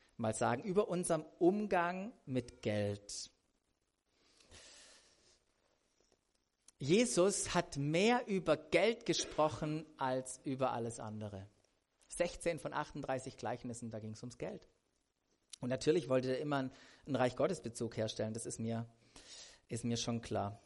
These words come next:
Aber warum hat Jesus so viel über Geld gesprochen? Weil Geld ein absolut zentrales Thema der Nachfolge ist.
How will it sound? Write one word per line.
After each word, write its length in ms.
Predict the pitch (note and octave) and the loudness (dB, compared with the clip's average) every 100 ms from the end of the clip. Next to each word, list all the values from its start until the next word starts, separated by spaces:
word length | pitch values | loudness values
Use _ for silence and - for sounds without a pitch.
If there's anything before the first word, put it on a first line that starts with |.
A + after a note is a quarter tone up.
| - - | -10 -4
Aber 180 | C#3 | 0
warum 480 | C#3 B2+ C3+ B3 D4 | 0 0 2 0 0
hat 160 | C#3+ - | -6 -4
Jesus 320 | C3 D3 C#3+ | -2 -2 -4
so 80 | A#2 | -8
viel 320 | - A#2 B2+ | -6 -6 -4
über 220 | D3 G#2+ | -6 -8
Geld 240 | - G2+ - | -6 -6 -8
gesprochen? 500 | G2+ - F#2 - - _ _ _ _ _ _ _ _ _ _ _ _ _ _ _ _ _ _ _ _ - - - _ _ _ _ - - - _ _ _ _ _ _ _ _ _ _ _ _ _ _ _ _ | -14 -14 -16 -16 -18 _ _ _ _ _ _ _ _ _ _ _ _ _ _ _ _ _ _ _ _ -20 -20 -20 _ _ _ _ -20 -20 -20 _ _ _ _ _ _ _ _ _ _ _ _ _ _ _ _
Weil 220 | G2+ A#2+ | 2 2
Geld 680 | A#2 - D3 A2 A#2+ - - _ | 2 4 6 6 2 -2 -14 _
ein 120 | B2+ A#2+ | -6 -2
absolut 920 | F3 - - F#3 D3 C3+ F#3 F#3+ - | -2 -2 0 2 2 2 0 -2 -10
zentrales 1200 | - A#2+ A2+ - - A#2+ A#2 D3 F3+ G3+ G3+ - - - | -2 -2 -2 -4 0 2 4 6 4 2 -2 -6 -12 -10
Thema 840 | - C3+ D3 D#3+ D3+ D3 C#3+ C#3+ _ _ | -4 0 0 0 -2 -2 -4 -8 _ _
der 80 | A2+ | -2
Nachfolge 760 | G#2+ G2+ A#2 - - G2+ G2 F2+ | 0 0 -2 -6 -4 -4 -4 -8
ist. 500 | - - - - | -10 -12 -14 -16